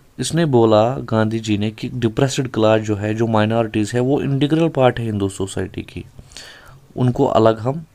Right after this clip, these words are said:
नहीं निकाल सकते। रिजेक्ट किया ये कम्युनल अवार्ड और fast unto death स्टार्ट किया यरवदा जेल में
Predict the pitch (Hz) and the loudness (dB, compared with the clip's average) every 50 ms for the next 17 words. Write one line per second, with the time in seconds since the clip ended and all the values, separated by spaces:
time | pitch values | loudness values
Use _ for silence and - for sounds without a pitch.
0 | _ _ - 113 110 113 113 117 120 117 110 107 107 101 95 101 98 - 95 - | _ _ -10 -6 -4 -2 0 0 0 -2 -2 -4 -2 -2 -2 -2 -4 -6 -10 -14
1 | - - 87 90 92 - - - - - - - - - 110 113 110 110 110 135 | -10 -8 -10 -10 -10 -12 -18 -20 -20 -20 -20 -12 -8 -2 0 0 2 2 2 0
2 | 135 - - - - 127 123 123 120 120 117 117 110 117 113 107 110 110 107 107 | 0 -2 -6 -8 -2 2 2 4 4 4 2 0 0 -2 -2 -2 -2 -2 -2 0
3 | 107 107 107 110 113 127 127 - _ - _ _ _ _ _ _ _ - - - | 0 0 0 -2 -2 -4 -6 -10 _ -20 _ _ _ _ _ _ _ -20 -20 -20
4 | - - _ _ _ - - 117 131 147 165 156 - - - - 135 147 165 160 | -20 -20 _ _ _ -2 2 6 6 6 6 4 0 -10 -4 0 4 4 4 4
5 | - - 139 135 127 123 131 127 120 110 120 120 - - - - - 101 98 98 | 2 -2 -4 -4 -4 -2 -4 -4 -2 0 -2 -2 -2 -6 -10 -4 -2 -2 -2 -2
6 | - - - 98 104 110 110 113 110 104 101 101 98 98 98 98 98 98 95 92 | -4 -6 -6 -4 -4 -4 -4 -2 -2 -2 0 -2 -2 -2 -2 -4 -4 -6 -6 -6
7 | 95 95 95 95 | -8 -10 -14 -16